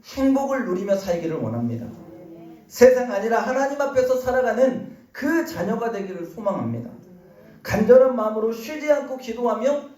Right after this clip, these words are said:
매주 하나님 앞에 예물을 드리는 거예요. 여러분, 자녀의 영혼을 위해서,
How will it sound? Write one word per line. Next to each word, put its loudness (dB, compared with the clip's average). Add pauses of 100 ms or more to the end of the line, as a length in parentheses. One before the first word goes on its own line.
(160)
매주 2 (240)
하나님 -6
앞에 -6
예물을 -4
드리는 -8
거예요. -10 (800)
여러분, 2 (240)
자녀의 6
영혼을 4
위해서, 2